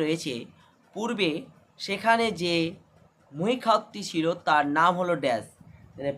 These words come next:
পাঁচের সঠিক উত্তর হবে টেথিস।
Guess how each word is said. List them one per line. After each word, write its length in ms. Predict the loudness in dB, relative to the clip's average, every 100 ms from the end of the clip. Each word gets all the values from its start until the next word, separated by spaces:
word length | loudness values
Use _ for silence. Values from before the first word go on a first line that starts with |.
| 0
পাঁচের 320 | -2 -2 -6 -4
সঠিক 260 | -4 -4 -8
উত্তর 200 | -8 -4 0
হবে 220 | 0 0 -4 -6 -14 _ _ _ _ _ -20 _ _ -20 _ -20 _ -20 -20 -20 -20 -18 -4
টেথিস। 400 | -4 0 -2